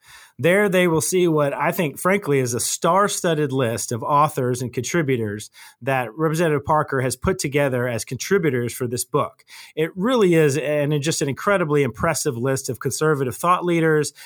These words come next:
activists, and authors taking on some of the, really the most important and most current challenges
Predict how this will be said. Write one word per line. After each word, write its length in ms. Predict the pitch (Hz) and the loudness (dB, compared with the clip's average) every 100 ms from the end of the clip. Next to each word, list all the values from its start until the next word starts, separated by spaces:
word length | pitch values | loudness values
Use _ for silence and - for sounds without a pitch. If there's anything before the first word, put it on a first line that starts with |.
| - | -2
activists, 800 | 165 170 170 147 151 151 147 - | 0 0 -2 0 2 2 0 -4
and 180 | 127 127 | -4 0
authors 480 | 147 156 143 127 117 | 2 2 0 -2 -2
taking 340 | 170 156 147 | -4 -2 0
on 140 | 143 123 | 0 0
some 240 | 151 143 | -2 -2
of 60 | 131 | -2
the, 220 | 131 139 | -2 -4
really 300 | 165 254 247 | -4 -2 0
the 100 | 156 | 0
most 320 | 147 151 165 156 | 2 2 2 -2
important 560 | 139 151 156 156 147 | -4 0 0 0 -2
and 100 | 139 | -2
most 240 | 147 131 - | -2 -4 -4
current 320 | 160 151 147 | -2 -2 -4
challenges 640 | - 139 147 151 170 185 | -4 -2 0 -2 -4 -8